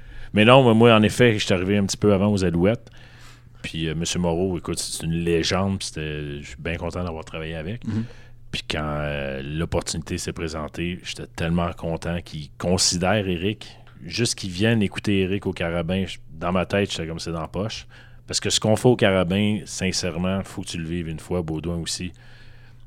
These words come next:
Speaker 1: C'est vraiment, on a carte blanche à cent pour cent, les, ou près,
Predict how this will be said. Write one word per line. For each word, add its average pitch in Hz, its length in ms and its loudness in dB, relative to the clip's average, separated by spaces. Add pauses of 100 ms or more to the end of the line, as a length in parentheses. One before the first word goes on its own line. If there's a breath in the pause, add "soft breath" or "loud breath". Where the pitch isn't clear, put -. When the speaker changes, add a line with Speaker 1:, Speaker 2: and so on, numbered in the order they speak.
(140)
Speaker 1:
C'est - 140 -2
vraiment, 95 320 4
on 101 80 4
a 90 60 2
carte - 300 -2
blanche 90 520 -2
à 85 140 -10
cent 90 440 -2
pour - 220 -10
cent, 78 300 -8
les, 71 340 -14 (120)
ou 98 120 -6
près, 98 300 -4